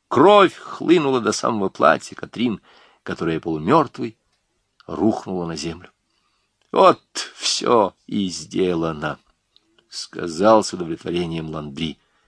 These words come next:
«Теперь из нас двоих, Кати, я обязан тебе жизнью. Без тебя этот Боров меня бы задушил».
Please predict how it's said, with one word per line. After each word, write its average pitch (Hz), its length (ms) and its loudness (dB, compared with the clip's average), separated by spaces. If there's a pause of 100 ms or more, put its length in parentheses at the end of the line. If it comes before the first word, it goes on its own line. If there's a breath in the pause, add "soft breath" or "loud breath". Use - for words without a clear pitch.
(560)
«Теперь 110 640 4
из 95 140 2
нас 113 420 4
двоих, 113 800 2 (960)
Кати, 110 920 -2 (1160)
я 104 380 2
обязан 101 680 2
тебе 90 360 -6
жизнью. 90 640 -6 (480)
Без - 400 2
тебя 110 420 4
этот 98 380 4
Боров 104 460 4
меня 98 340 -2
бы 95 160 0
задушил». 90 800 -4